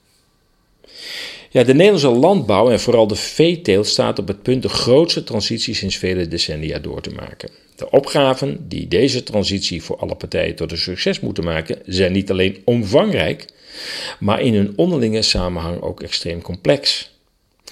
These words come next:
Het vorig jaar uitgebrachte rapport Remkes, dat de verziekte verhoudingen tussen de land- en veeteeltsector aan de ene kant en de nationale overheid aan de andere kant moest herstellen, lijkt door de politiek genegeerd.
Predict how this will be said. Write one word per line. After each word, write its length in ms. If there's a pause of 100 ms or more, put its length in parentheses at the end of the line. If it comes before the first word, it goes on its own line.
(280)
Het 160
vorig 360
jaar 200
uitgebrachte 600
rapport 320
Remkes, 500
dat 180
de 80
verziekte 600
verhoudingen 600
tussen 360
de 300
land- 420
en 180
veeteeltsector 1160 (760)
aan 140
de 60
ene 200
kant 240
en 120
de 60
nationale 420
overheid 340
aan 80
de 100
andere 320
kant 200
moest 200
herstellen, 480 (600)
lijkt 400
door 100
de 80
politiek 600 (100)
genegeerd. 800